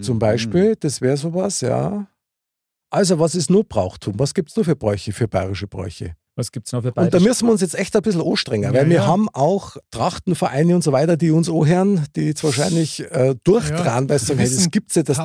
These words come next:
Speaker 1: gar
Speaker 4: tausend
Speaker 1: nichts
Speaker 4: Sachen.
Speaker 1: wissen. Ja.
Speaker 3: Das stimmt.
Speaker 4: Oh, das
Speaker 3: Das ist
Speaker 4: ist
Speaker 3: gar nicht
Speaker 4: echt
Speaker 3: so
Speaker 4: nicht
Speaker 3: leicht.
Speaker 4: einfach.
Speaker 1: Gibt's einen bayerischen Brauch an Weihnachten zum Beispiel?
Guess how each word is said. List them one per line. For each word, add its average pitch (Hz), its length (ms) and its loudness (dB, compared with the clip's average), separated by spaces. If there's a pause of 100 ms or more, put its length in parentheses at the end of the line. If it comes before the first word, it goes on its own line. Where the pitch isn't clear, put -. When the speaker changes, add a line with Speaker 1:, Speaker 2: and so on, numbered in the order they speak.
Speaker 1:
gar 220 60 -2
Speaker 4:
tausend 196 180 2
Speaker 1:
nichts - 140 -2
Speaker 4:
Sachen. 185 420 -6 (100)
Speaker 1:
wissen. 110 120 -4
Ja. 117 140 -6 (880)
Speaker 3:
Das 110 120 -8
stimmt. 160 300 -6
Speaker 4:
Oh, 143 460 -16
das - 80 -20
Speaker 3:
Das 151 160 -4
ist - 60 -8
Speaker 4:
ist 147 60 -8
Speaker 3:
gar 117 100 -6
nicht 127 80 -6
Speaker 4:
echt - 80 -12
Speaker 3:
so - 60 -6
Speaker 4:
nicht 180 100 -4
Speaker 3:
leicht. 127 120 -6
Speaker 4:
einfach. 156 440 -6
Speaker 1:
Gibt's - 240 -2
einen 185 100 2
bayerischen 143 420 0
Brauch 113 280 0
an 123 120 -4
Weihnachten 104 460 -2
zum 101 160 -8
Beispiel? 101 440 -8